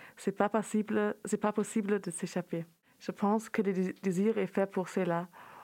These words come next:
On désire pour désirer et non pour satisfaire les désirs.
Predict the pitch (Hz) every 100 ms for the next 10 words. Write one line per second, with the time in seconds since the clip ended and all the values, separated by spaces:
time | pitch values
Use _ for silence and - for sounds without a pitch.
0 | - 202 190 180 208 262 - 196 190 180
1 | 175 196 254 190 190 208 202 196 - 196
2 | 180 - 190 190 185 180 175 180